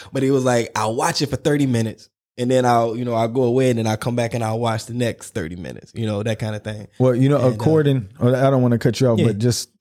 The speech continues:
Speaker 1: the, the, I guess the point of clarification of why he does it like that,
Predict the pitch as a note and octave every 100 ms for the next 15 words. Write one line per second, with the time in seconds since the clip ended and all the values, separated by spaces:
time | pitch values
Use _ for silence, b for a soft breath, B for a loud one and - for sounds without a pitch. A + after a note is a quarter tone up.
0 | _ _ A#2+ A2+ G#2 G2+ F#2 F#2 G2+ F#2
1 | F2+ - _ _ _ _ - G#2 A2+ G#2+
2 | - - - _ _ _ _ _ _ _
3 | _ _ _ _ _ - G2 - C3+ B2
4 | G#2+ B2 A2+ G#2+ G#2 A#2 A2 G#2 F#2+ G2+
5 | G#2 G2+ G#2 G#2 G2+ F2 F2 F2 E2